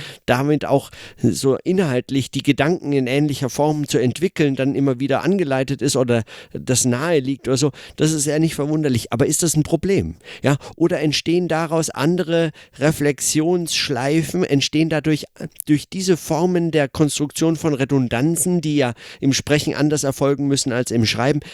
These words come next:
entstehen dadurch andere Formen, äh, ähm, andere Formen des Denkens, die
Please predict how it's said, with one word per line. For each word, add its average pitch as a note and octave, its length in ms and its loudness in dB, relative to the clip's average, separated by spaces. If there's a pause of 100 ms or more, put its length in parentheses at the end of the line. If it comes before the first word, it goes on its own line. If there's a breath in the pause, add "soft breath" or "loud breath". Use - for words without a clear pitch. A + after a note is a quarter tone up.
(120)
entstehen E3 440 0
dadurch D#3 400 -2
andere E3+ 380 2
Formen, C#3 440 0 (340 loud breath)
äh, B2+ 220 2 (520 loud breath)
ähm, D2 160 -2 (120)
andere E3+ 360 0
Formen E3+ 440 0
des D3+ 180 -2
Denkens, D#3+ 580 0
die D#3 200 0